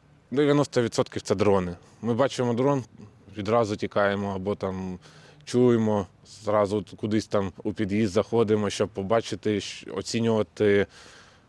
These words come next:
взагалі ситуацію навколо себе дуже важко. Це важко морально дуже. Ніякого захисту немає. Бронежилет, каска і, е, відчайдушність якась. Не знаю, тому що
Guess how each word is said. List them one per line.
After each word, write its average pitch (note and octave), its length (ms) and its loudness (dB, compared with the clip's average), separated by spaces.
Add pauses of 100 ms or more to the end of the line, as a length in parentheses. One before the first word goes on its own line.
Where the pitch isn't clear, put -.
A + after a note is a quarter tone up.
(120)
взагалі A#2 300 2
ситуацію A2 500 0
навколо G2+ 320 -2
себе F#2+ 280 2
дуже G#2 240 2
важко. F#2 420 -2 (140)
Це B2+ 160 2
важко G#2+ 760 0
морально G2 380 0
дуже. F2+ 280 -8 (120)
Ніякого E3+ 480 2
захисту A#2+ 400 -2
немає. G2+ 300 0
Бронежилет, B2+ 520 2
каска G#2 340 -2
і, F#2 420 -2 (640)
е, E2+ 360 -10
відчайдушність G2 800 -2
якась. - 420 -12 (180)
Не A#2 60 -4
знаю, A2+ 340 0
тому G#2 260 -2
що G2 600 0